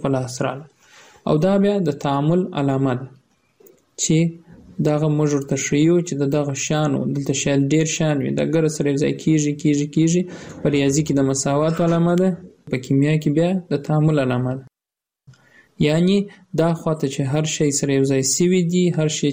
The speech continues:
چې کړي دي، په نتیجه کې تا ته هر شی چې په لاس در کړي وي، دغه په مابینځ کې فرق د تعامل د علامې په واسطه ښودل کیږي. د هغه پسې حاصل دی. حاصل بیا څه شی ته وایي؟ نتیجه یا په لاس راغلي مواد.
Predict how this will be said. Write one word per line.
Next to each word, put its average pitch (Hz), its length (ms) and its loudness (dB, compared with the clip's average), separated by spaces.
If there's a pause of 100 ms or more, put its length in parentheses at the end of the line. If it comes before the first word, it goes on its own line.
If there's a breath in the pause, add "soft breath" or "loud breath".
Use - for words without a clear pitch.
چې 139 80 -2 (160)
کړي 175 300 2
دي، 185 100 2 (480 loud breath)
په - 60 -2 (100)
نتیجه 139 480 0
کې 156 100 0 (100)
تا 151 100 0 (120)
ته 175 100 2 (560 loud breath)
هر 160 200 0
شی 151 140 2
چې 143 140 -6
په 143 100 -2
لاس 139 240 2
در 135 120 -2
کړي 170 360 0
وي، 208 140 0 (460 loud breath)
دغه 196 260 2 (360)
په - 80 0
مابینځ 147 460 2
کې 147 260 -2
فرق 175 240 -2
د 147 100 0 (100)
تعامل 143 300 2
د 143 60 0
علامې 131 360 2
په 131 140 -6
واسطه 120 260 -2
ښودل 123 300 -4
کیږي. - 340 -8 (1200 loud breath)
د - 40 0
هغه 175 200 2
پسې 190 260 0 (100)
حاصل 147 380 -2
دی. 135 120 -8 (580)
حاصل 147 380 0
بیا 180 220 2 (200)
څه - 140 -6
شی 160 100 -2
ته 175 100 0
وایي؟ 175 160 2
نتیجه 139 500 0
یا 135 120 2
په 123 140 -6
لاس 131 260 0
راغلي 135 400 2
مواد. 123 280 -2